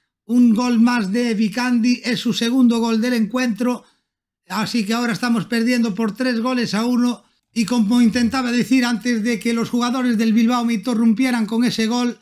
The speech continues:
si los jugadores que están jugando no están demasiado cansados, teniendo en cuenta que no son los titulares habituales, a lo mejor nos compensa más ya dar este partido por perdido, dejar que sigan jugando este encuentro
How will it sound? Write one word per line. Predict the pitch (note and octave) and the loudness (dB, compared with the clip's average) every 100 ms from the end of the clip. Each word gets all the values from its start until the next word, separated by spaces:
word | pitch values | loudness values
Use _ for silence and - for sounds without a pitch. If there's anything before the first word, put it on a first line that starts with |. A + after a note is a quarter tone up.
| _ | _
si | - | 0
los | A3+ A3+ | 0 2
jugadores | A#3 A3+ A#3 B3+ A#3+ | 0 0 0 -2 -2
que | A#3+ | -4
están | - B3+ | -2 -2
jugando | - A#3+ A#3+ A#3 | 0 0 2 2
no | B3+ | 0
están | - B3 | 0 0
demasiado | A#3 A#3 - C4 B3 | 2 2 0 -2 -2
cansados, | G3+ A3 A3 C4 B3 - | -2 -2 -2 -2 -4 -2
teniendo | A#3 B3 A#3+ | 0 2 4
en | A3 | 2
cuenta | B3 G#3+ G#3+ | 0 -2 -2
que | A3+ | -2
no | A3+ | 0
son | A#3+ A#3 | 0 -2
los | - | -2
titulares | A3+ A#3 A#3 A3+ G3+ | -2 -2 -2 -2 -2
habituales, | A3+ A#3+ A#3 A#3+ A#3+ - - _ _ _ - | -2 -2 -2 -2 -4 -8 -12 _ _ _ -8
a | A3 | -2
lo | A3+ | 0
mejor | A3 A3+ | 0 0
nos | B3 A#3+ - | 0 0 0
compensa | A#3 G#3+ B3 A3 A3+ | -2 0 0 0 0
más | A#3 A3+ | 0 -2
ya | G3+ A#3 | -2 -2
dar | G#3+ B3+ | -2 -4
este | B3+ - | -4 -4
partido | F#3+ A3 A#3 A3+ | -4 -2 -2 -2
por | F#3 B3+ F#3 | -2 -4 -4
perdido, | A3 A3+ A#3 A#3+ - _ _ - | -2 0 0 -2 -6 _ _ -8
dejar | F#3+ B3+ B3+ | -4 -2 -2
que | A#3+ G#3+ | -4 -2
sigan | B3 A#3+ E3+ | 0 0 0
jugando | A3 B3 A#3+ A#3 | 0 0 0 0
este | E3+ A3+ | -2 0
encuentro | G#3+ B3 B3 F#3 B3 A#3+ | 0 0 0 0 -2 -4